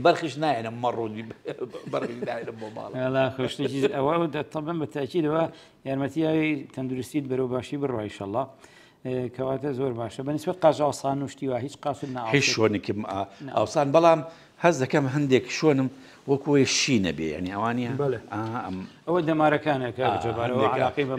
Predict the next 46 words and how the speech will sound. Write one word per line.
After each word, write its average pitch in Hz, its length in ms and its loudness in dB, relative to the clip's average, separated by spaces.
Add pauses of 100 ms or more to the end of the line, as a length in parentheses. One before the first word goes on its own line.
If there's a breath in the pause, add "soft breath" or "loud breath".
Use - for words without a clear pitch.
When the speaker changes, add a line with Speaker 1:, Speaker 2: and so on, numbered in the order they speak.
Speaker 1:
هەندێک 151 280 10
Speaker 2:
مندوبێت 131 100 4
Speaker 1:
لێرە 131 300 12
هەیە، 120 160 8
Speaker 2:
هەیە. 113 120 4
Speaker 1:
هەندێک 120 300 0
لێرە 117 260 2
هەیە، 110 140 -4
ئەوە 127 160 0
Speaker 2:
ئەوەشی 143 280 -2
Speaker 1:
تا. 117 100 -2
Speaker 2:
ڕۆشتنی 139 420 -2
Speaker 1:
ئا. 110 120 0
Speaker 2:
زۆر 147 200 6
و 139 160 4
بە 131 60 2 (100)
پێوەستان 135 680 0
و 131 60 -6 (100)
وەختی 131 260 -6
خۆشی 131 320 -4 (380 soft breath)
تۆزێک 131 360 -2
بڵێن 123 260 -4
وەزنەکەش 117 420 -8 (220)
زۆرتر 113 380 -6
بووە 107 160 -4
کە - 100 -20
Speaker 1:
ئا. - 160 -12
Speaker 2:
لە، 113 80 -2 (120)
لە 110 120 -2
ئێستا 101 260 -8
ئەوە 117 200 -4
تەسیر 117 280 -8
Speaker 1:
ئێستش 156 280 4
Speaker 2:
دەکەوێت. 131 80 2
Speaker 1:
هەر 123 160 2
زۆرە 113 300 6
ڕۆم. 80 180 -8 (260)
Speaker 2:
زۆرە 113 300 -4
ڕووی. 95 180 -10 (100)
ئەی 147 120 2 (120)
بینینی 170 380 0
چاوانە 143 560 2
چۆنە؟ 120 320 -6
Speaker 1:
ئا، 139 80 6 (180)
هین، 135 160 0 (360)
هین 110 140 -2